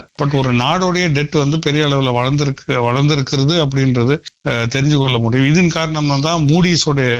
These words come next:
அஹ், மூடிஸ் அப்படின்ற ஒரு ரேட்டிங் கம்பெனி வந்து யூ எஸ் உடைய சாவரின் ரேட்டிங் வந்து ட்ரிபிள் ஏல இருந்து ஏ ஒன்னா மாத்திருக்கோம். So இந்த கடன் வளர்ந்து கொண்டே இருக்கிறது. இது வந்து சாவரின் டெட் வந்து நமக்கு ஒரு பிரச்சனையா முடியுமா அப்படின்ற ஒரு அச்சமும்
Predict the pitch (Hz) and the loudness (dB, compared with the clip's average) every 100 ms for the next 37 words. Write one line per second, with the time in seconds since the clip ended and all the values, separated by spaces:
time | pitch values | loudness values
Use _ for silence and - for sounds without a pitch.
0 | 120 _ - 120 123 165 170 - - 139 | -6 _ -4 0 2 2 2 0 -4 -4
1 | 139 135 135 123 120 151 165 147 131 131 | 0 0 0 0 0 -2 -2 -2 -2 -2
2 | 131 123 110 127 - _ - 170 190 - | -2 -2 -2 -4 -8 _ -2 0 0 0
3 | 151 139 151 151 170 151 139 143 139 131 | 0 0 0 -2 -2 -2 -2 -2 -2 -2
4 | 135 143 143 147 160 143 135 127 147 135 | -2 -2 -2 0 0 0 0 0 -2 -2
5 | 135 135 131 123 127 120 110 107 107 104 | 0 0 0 0 -2 -2 -2 -2 -6 -6
6 | 92 139 123 - - - - 165 190 190 | -6 -4 -4 -6 -12 -12 -4 0 0 0
7 | - 156 196 214 - _ - 139 123 143 | -4 -2 -2 -4 -6 _ -12 -4 0 0
8 | 170 180 170 165 165 156 147 143 127 139 | 0 0 0 0 0 -2 -2 -2 0 -2
9 | 156 147 143 143 139 147 147 127 - 139 | -2 0 2 2 2 0 0 0 -2 -2
10 | 151 147 139 131 135 127 139 131 127 135 | -2 -2 -2 -2 -2 -2 0 0 0 -2
11 | 120 120 120 - 139 143 147 151 - _ | -2 -2 -4 0 0 0 -2 -4 -10 _
12 | - 120 131 147 143 147 165 151 131 139 | -4 0 2 2 2 2 0 -2 -4 -2
13 | 135 135 131 127 123 120 120 - 165 185 | 0 0 0 0 -2 -2 -4 0 0 0